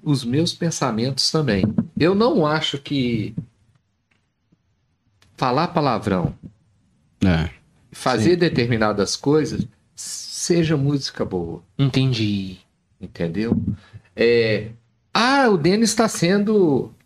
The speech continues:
Speaker 1: é... muito extremo nisso, porque ele fala palavrão. Cara, se eu for falar palavrão, porque eu tô nervoso,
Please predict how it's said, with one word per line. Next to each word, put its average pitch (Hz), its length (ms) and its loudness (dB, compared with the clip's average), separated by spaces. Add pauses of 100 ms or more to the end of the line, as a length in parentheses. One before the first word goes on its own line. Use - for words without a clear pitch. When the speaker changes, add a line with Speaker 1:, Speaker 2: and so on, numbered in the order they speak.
(500)
Speaker 1:
é... 120 680 2 (920)
muito 165 240 2
extremo 175 500 2
nisso, 156 260 2
porque - 180 -2
ele 269 160 2
fala 196 260 2
palavrão. 117 580 0
Cara, 156 280 0
se - 120 -2
eu 127 60 0
for - 180 0
falar 156 280 2
palavrão, 117 400 0
porque - 160 -6
eu 135 60 0
tô 98 260 -2 (120)
nervoso, 131 880 -2